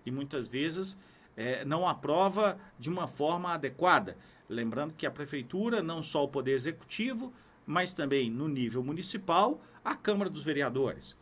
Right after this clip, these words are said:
Nós temos também as políticas do Estado, né? As políticas que, é, é, organizam, por exemplo, esses processos de desocupação através da Polícia Militar,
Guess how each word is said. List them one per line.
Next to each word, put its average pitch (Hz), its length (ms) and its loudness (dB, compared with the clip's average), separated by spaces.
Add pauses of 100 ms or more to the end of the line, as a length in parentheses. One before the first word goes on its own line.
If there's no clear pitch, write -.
(400)
Nós 202 180 2
temos 240 280 -2
também 180 520 2
as 135 120 -10
políticas 175 540 -2
do 196 80 -6
Estado, 185 560 4 (100)
né? 147 220 -6 (340)
As - 80 -18
políticas 151 580 -4
que, 123 720 -4
é, 117 80 -10
é, 113 160 -10
organizam, 151 840 2
por 120 180 -4
exemplo, 151 500 0 (300)
esses 139 240 -6
processos 170 680 -2
de 165 100 -4
desocupação 160 920 -2 (280)
através 190 800 0 (280)
da 139 400 4
Polícia 170 460 -2
Militar, 175 580 2